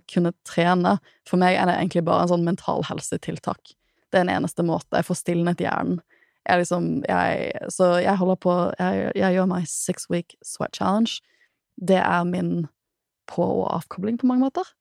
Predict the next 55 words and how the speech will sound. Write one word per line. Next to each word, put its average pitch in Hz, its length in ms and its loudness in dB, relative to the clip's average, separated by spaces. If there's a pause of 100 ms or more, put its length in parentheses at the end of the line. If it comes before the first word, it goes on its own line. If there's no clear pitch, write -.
(460)
Men 247 240 6
som, - 380 4 (160)
som 220 160 2
usagt 220 400 2
da, 190 160 4
Bertha, 196 320 4
men 202 240 4
hvis 202 160 2
jeg 208 80 8
gjør 214 160 8
hjemmetreningsversjoner 180 880 2
da, 202 80 8
for 214 160 6
det, 202 80 2
det 220 140 6
jeg 208 80 2
liker 196 180 2
med 190 80 4
appen, 190 240 2
jeg 175 80 2
brukte 185 240 0
den 190 100 4
veldig 185 300 4
mye 175 160 2
under 170 160 0
covid, 175 400 0
for 175 80 0
den 190 80 2
har 175 220 4 (340)
hjemmetreningsversjoner 180 1040 2
av - 60 0 (100)
alle 180 240 4
programmene 175 400 2
sine, 160 300 -2
som 165 100 0
er 165 80 2
sånn 165 160 2
vektløftingsprogrammer 165 800 -4
på 170 220 -2
en 170 140 0
gym. 233 180 8 (640)
Men 214 120 4
da 226 80 6
pleier 208 260 6
jeg 202 60 -2
å 208 60 2
ha 190 140 4
C - 200 -2
N 190 80 2
N 214 160 2
på 190 140 2
i 196 60 -2
bakgrunnen, 196 520 0
for 208 160 4
jeg, - 220 -2